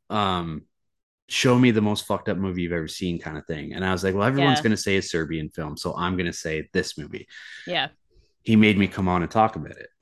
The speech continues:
Speaker 1: So I had to watch it. And, uh, he was like, "I'm gonna get you back for this." I was like, "I,
Speaker 2: Uh.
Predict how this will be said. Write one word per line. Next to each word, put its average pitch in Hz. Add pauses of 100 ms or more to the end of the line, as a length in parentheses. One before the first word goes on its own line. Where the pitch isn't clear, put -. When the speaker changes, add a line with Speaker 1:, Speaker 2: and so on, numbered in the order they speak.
(920)
Speaker 1:
So 98
I 90
had 85
to 82
watch 107
it. - (1120)
And, 92
uh, 87
he 90
was 90
like, 85
"I'm 90
gonna 90
get 82
you 73
back -
for 78
this." - (260)
I 87
was 87
like, 90
"I, 147
Speaker 2:
Uh. -